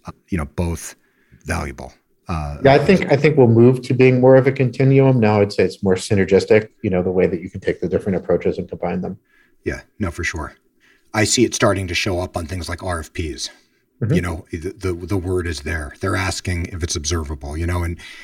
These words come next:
Speaker 1: and sometimes it's, "Okay, y-, well, of course it's observable."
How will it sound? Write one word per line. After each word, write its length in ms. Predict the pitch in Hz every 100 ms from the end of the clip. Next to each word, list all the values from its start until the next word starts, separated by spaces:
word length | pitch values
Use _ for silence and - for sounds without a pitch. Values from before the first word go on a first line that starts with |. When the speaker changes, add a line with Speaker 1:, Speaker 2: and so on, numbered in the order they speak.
| -
Speaker 1:
and 160 | - 87
sometimes 480 | 98 92 101 87 87
it's, 340 | 82 - - - _ _ -
"Okay, 460 | - 85 85 98 - 92
y-, 160 | 90 87
well, 260 | 92 87 - _
of 120 | -
course 280 | - 117 -
it's 140 | 78
observable." 680 | 78 - 87 80 73 -